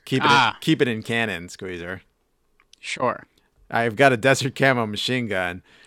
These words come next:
Speaker 1: It only makes sense.
Speaker 2: In, in case people walk in on you and they're like, "Oh, okay, he's just shooting Saddam." It's not like he's shooting a pretend dinosaur. That's
Speaker 1: Are, are
Speaker 2: that'd
Speaker 1: you
Speaker 2: be
Speaker 1: a
Speaker 2: weird.
Speaker 1: teenager? <laughs> Are you in high school? <laughs>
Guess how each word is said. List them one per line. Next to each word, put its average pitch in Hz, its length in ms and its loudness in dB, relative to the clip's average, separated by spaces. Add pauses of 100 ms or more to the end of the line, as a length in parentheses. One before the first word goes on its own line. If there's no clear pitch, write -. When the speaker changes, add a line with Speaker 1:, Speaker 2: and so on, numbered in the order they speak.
Speaker 1:
It 123 80 -4
only 143 160 2
makes 127 240 -2
sense. 151 400 6
Speaker 2:
In, 226 60 6
in 190 80 2
case 214 240 2
people 202 340 4
walk 180 260 4
in 185 140 6
on 160 200 6
you 139 320 2
and 143 260 0
they're 143 100 0
like, 127 320 -2
"Oh, 185 480 6
okay, 151 240 2
he's 160 180 -2
just 180 160 -2
shooting 180 300 -2
Saddam." 143 380 -2
It's 117 100 -14
not 143 80 -6
like 131 140 -8
he's 123 100 -14
shooting 131 260 -10
a 117 40 -12
pretend 117 420 -14
dinosaur. 120 540 -12
That's - 340 -18 (260)
Speaker 1:
Are, - 100 -10 (100)
are 165 100 10
Speaker 2:
that'd 226 140 6
Speaker 1:
you 294 80 0
Speaker 2:
be - 20 0
Speaker 1:
a - 20 0 (120)
Speaker 2:
weird. 117 80 -8
Speaker 1:
teenager? 220 760 6 (260)
<laughs> - 260 -2
Are 147 60 6
you 170 200 8
in - 60 6
high 151 240 8
school? - 600 4
<laughs> - 40 -8